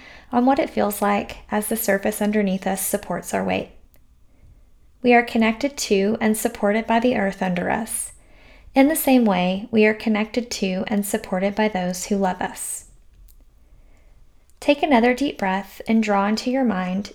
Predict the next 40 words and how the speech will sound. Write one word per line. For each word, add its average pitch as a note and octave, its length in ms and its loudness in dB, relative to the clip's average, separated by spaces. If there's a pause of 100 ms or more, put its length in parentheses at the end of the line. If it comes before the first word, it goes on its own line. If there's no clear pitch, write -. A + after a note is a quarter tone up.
an A#3 100 2
image B3+ 360 2
of D4+ 100 -6
someone G#3+ 400 0
that G#3 180 -2
you G#3+ 80 2
know G#3+ 280 2
is B3+ 180 0
there G3 160 2
to G3+ 80 0
help F#3 320 -6
you F#3 180 0
when F3+ 180 -2
you F3+ 120 0
need F#3 180 -4
it. - 340 -10 (1120)
See - 260 0
that D#4 200 -2
person's A3+ 480 0
face G#3+ 420 -2
as G#3+ 280 -2
you G#3+ 100 2
breathe G3 280 0
in B3 180 4
deeply F#3 580 -2 (560)
and A#3+ 180 4
feel C4+ 140 8
the D4+ 100 6
comfort A3 600 0
and A#3+ 160 2
safety F#3+ 440 -2
they F#3 160 -2
provide F#3+ 480 -4
to - 120 -10
you. - 220 -8 (2000)
Now C4+ 220 6
imagine B3 380 6
the B3 80 6
room G#3+ 260 6
widening G#3+ 720 2